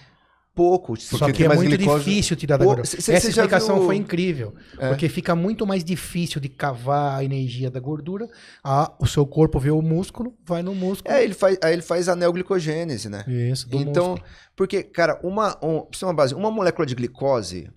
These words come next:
Speaker 1: se você for usar ela como fonte de energia em alta intensidade, ela vai te dar dois A T Ps, que é a, que é a gasolina do músculo. Uma molécula de glicose, quando você usa ela em baixa intensidade,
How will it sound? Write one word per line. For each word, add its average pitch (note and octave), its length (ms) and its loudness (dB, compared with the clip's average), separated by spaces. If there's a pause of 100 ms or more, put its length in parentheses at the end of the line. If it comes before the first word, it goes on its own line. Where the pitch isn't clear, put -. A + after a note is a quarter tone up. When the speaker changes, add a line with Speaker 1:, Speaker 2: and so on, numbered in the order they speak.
(440)
Speaker 1:
se - 160 -10
você C3 380 -6
for D#3+ 200 -6
usar B2+ 400 0
ela G#2+ 340 -2
como A#2+ 240 -8
fonte D#3 240 -8
de D#3 60 -4
energia A2+ 460 -4
em A2+ 140 -6
alta C#3+ 240 -6
intensidade, A#2 840 -6 (340)
ela A2+ 100 -6
vai C3 120 -2
te C3 100 -8
dar C#3+ 80 2
dois B2+ 580 2
A C3 60 0
T A2 160 -6
Ps, - 540 -12 (240)
que - 100 -10
é G#2+ 60 -4
a, A#2 240 0
que - 240 -6
é - 20 2
a A2+ 60 -2
gasolina A#2+ 1000 -4 (260)
do B2 140 -4
músculo. F2 480 -10 (960)
Uma A3 160 2
molécula B3 320 2
de G#3+ 80 2
glicose, B2 580 2
quando C3+ 240 -4
você C3+ 240 -2
usa D3+ 240 0
ela A#2+ 160 0
em B2 80 -4
baixa C3 540 -2
intensidade, G#2 1000 -8